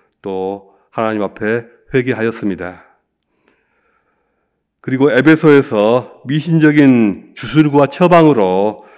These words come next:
돈을 벌던 사람들도 하나님께 돌아와서 회개하고 자신들이 사용하던 그 두루마-, 두루마리 책, 이렇게 두루두루 모-, 어, 말아가지고 통에 넣어가지고 목에 걸고 다니면서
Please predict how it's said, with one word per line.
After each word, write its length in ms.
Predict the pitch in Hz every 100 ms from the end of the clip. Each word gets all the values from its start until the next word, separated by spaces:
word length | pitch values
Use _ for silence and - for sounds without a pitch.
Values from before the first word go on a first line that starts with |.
| _ -
돈을 400 | 113 123 127 120
벌던 320 | 120 123 113
사람들도 1120 | 135 135 131 117 110 120 110 101 95 87 - _ _ _ _ _
하나님께 380 | - 135 131 131
돌아와서 1000 | 110 110 107 104 - 113 117 127 - _ -
회개하고 720 | 156 156 131 110 90 87 _ _ _ _ _ _ _ _
자신들이 380 | - 156 170 160
사용하던 840 | - 170 151 131 117 123 113 110 -
그 340 | - 107 104 104
두루마-, 560 | 131 143 135 127 123 -
두루마리 400 | 131 131 123 120
책, 320 | - 127 - _ _ _ _ -
이렇게 240 | 113 113
두루두루 360 | - 131 127 123
모-, 240 | 104 110 -
어, 360 | 107 104 101 101 - _ -
말아가지고 960 | 101 113 110 101 104 104 110 123 123 - _ -
통에 220 | 160 151
넣어가지고 1120 | 123 117 113 107 107 107 120 131 131 - _
목에 240 | 104 110 107
걸고 240 | 123 117
다니면서 800 | 113 110 107 101 98 95 107